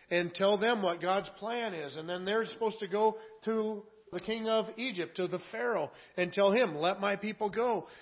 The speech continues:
But Israel's to be rallied around, gathered together as God's people, God's nation that he's gonna deliver out.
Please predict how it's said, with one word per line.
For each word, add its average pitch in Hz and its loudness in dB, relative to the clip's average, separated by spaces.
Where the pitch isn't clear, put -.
But 185 2
Israel's 190 0
to 180 -4
be 175 -6
rallied 190 4
around, 220 2
gathered 185 4
together 214 0
as 170 -2
God's 190 0
people, 208 -6
God's 170 2
nation 202 -4
that 160 -4
he's 170 -4
gonna 175 -4
deliver 175 -2
out. 208 -2